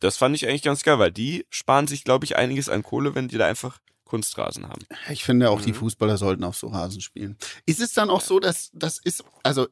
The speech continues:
Speaker 2: ist,
Speaker 1: Hm.
Speaker 2: wahrscheinlich ist es so, dass ein Fußballrasen
Speaker 1: <laughs>
Speaker 2: genormt ist, ne? Weil,
Speaker 1: Hey, natürlich.
Speaker 2: wenn, weißt du, weil wenn der
Speaker 1: Alles
Speaker 2: Rasen
Speaker 1: ist genormt. Wir sind in
Speaker 2: anders
Speaker 1: Deutschland
Speaker 2: ist,
Speaker 1: immer noch.
Speaker 2: <laughs>
Speaker 1: Der wird
Speaker 2: na,
Speaker 1: jedes Mal vom
Speaker 2: genormt.
Speaker 1: tüv abgenommen,
Speaker 2: Ja, genau.
Speaker 1: hundert Pro.
Speaker 2: Weil der Ball rollt ja wahrscheinlich auch anders, ne? Auf unterschiedlichem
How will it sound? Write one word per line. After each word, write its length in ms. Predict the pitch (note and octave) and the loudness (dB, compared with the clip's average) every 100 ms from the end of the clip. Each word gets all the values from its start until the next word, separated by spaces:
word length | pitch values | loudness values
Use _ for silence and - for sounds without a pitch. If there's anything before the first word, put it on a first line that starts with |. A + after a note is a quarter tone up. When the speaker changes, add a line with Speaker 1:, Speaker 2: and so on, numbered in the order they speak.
| _ | _
Speaker 2:
ist, 240 | - A#2+ - | -4 -4 -2
Speaker 1:
Hm. 40 | |
Speaker 2:
wahrscheinlich 560 | - G2+ - A#2 C3 - | 0 2 4 4 4 4
ist 100 | D3+ | -2
es 140 | C3 | -2
so, 160 | - E2+ - | -4 -8 -2
dass 180 | A#2+ | -2
ein 100 | B2+ | 0
Fußballrasen 880 | A2+ F3 - - C#3+ B2+ - - C3+ | -4 -4 -4 0 2 4 4 4 0
Speaker 1:
<laughs> 280 | - - - | -2 -4 2
Speaker 2:
genormt 540 | D3 B2+ F#3+ B3 - | 6 10 10 8 2
ist, 440 | - F#2 - - - _ - | 0 -4 -2 -8 -12 _ 4
ne? 200 | D3 G#3+ | 4 6
Weil, 200 | C#3+ C#3 | 6 6
Speaker 1:
Hey, 120 | A2+ A#2 | 4 0
natürlich. 600 | A2+ - D3 D#4+ B2+ C3+ | 0 4 8 8 8 6
Speaker 2:
wenn, 60 | |
weißt 240 | C#3 E3 - | 4 4 2
du, 80 | - | 6
weil 140 | D3 | 8
wenn 100 | D3 | 8
der 160 | D3+ C#3+ | 8 8
Speaker 1:
Alles 220 | D3 F#3+ | 10 8
Speaker 2:
Rasen 120 | G3 A2 | 6 4
Speaker 1:
ist 80 | F#3 | 4
genormt. 340 | G#2+ F#2+ F2 | 6 6 4
Wir 60 | G2 | 2
sind 100 | B2+ | 2
in 40 | |
Speaker 2:
anders 200 | C#3 G3+ | 4 8
Speaker 1:
Deutschland 300 | C3+ - F#2 | 6 6 2
Speaker 2:
ist, 40 | - | 2
Speaker 1:
immer 160 | D#2+ E2+ | 0 2
noch. 60 | |
Speaker 2:
<laughs> 380 | F3 - - - - - - | 4 2 0 -8 -10 -12 0
Speaker 1:
Der 140 | G#2 G#2 | 2 4
wird 80 | |
Speaker 2:
na, 60 | C3 | 6
Speaker 1:
jedes 180 | C3 C3 | 6 8
Mal 80 | B2 | 8
vom 60 | |
Speaker 2:
genormt. 180 | F3+ G#2 | 8 6
Speaker 1:
tüv 200 | - E4+ | 4 4
abgenommen, 480 | - - - F#2 C3+ | 4 2 2 4 4
Speaker 2:
Ja, 80 | - | 6
genau. 120 | D#3 E3 | 6 4
Speaker 1:
hundert 80 | - | 4
Pro. 220 | G2+ F2 - _ - | 0 0 -2 _ -2
Speaker 2:
Weil 260 | C3 C#3 C3 _ _ _ _ C3+ | 2 2 2 _ _ _ _ 0
der 200 | B2 C3+ | 2 4
Ball 280 | C3+ B2+ F#3 | 6 8 8
rollt 340 | C3+ D3 C4+ | 8 6 6
ja 140 | G3+ A#2 | 4 4
wahrscheinlich 440 | G2 G#2 G2 F#2 | 4 2 2 0
auch 120 | F#2 | -2
anders, 440 | - G2+ - - - | -2 -4 -4 -6 0
ne? 180 | - F4 | 2 4
Auf 160 | - G#2 | 2 2
unterschiedlichem 840 | C3+ B2 A#2 B2 A2+ A2+ B2+ A2+ | 4 6 4 2 -2 0 2 2